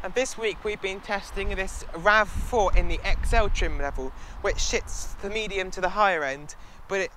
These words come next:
it's arguably the best trim level to go for, 'cause it brings with all the sort of pr-,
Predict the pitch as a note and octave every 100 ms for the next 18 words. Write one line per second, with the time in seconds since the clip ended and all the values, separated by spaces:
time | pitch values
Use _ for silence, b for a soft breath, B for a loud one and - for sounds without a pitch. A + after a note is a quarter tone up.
0 | - - C#3+ F#3+ A3 G#3+ F3+ F#3 F3+ F3
1 | - F#3 E3 D#3+ - - F#3 - B2 A#2
2 | D#3 - E3 D#3+ D3+ C#3+ D#3 D#3 D3 -
3 | B B - D3+ - - - - - -
4 | - - - -